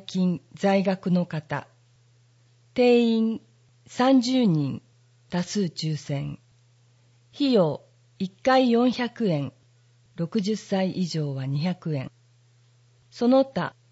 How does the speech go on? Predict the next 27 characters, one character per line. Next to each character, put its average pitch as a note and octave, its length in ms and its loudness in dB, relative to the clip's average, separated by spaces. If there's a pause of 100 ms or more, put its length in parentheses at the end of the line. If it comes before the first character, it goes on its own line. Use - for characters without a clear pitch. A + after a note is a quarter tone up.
(280)
事 G#3 200 -2
前 C4+ 180 8 (180)
に B3+ 160 -2
各 C4+ 280 -6
自 F#3+ 200 -2
で D#3 140 -4
健 A#3 300 0
康 A#3 160 0
診 A3+ 280 2
断 D#3+ 260 0
を C#3+ 100 -4
受 E3 220 -4
け - 20 -6
て C#3+ 120 -10
く C#3 120 -10
だ C#3 140 -10
さ B2+ 240 -10
い。 A2 100 -14 (920)
申 B3 180 4
し - 140 -2
込 B3 180 2
み、 A3+ 280 2 (460)
三 D4+ 280 2
月 A3+ 300 0
十 G#3 240 0
五 F#3 140 2
日、 C#3+ 460 -2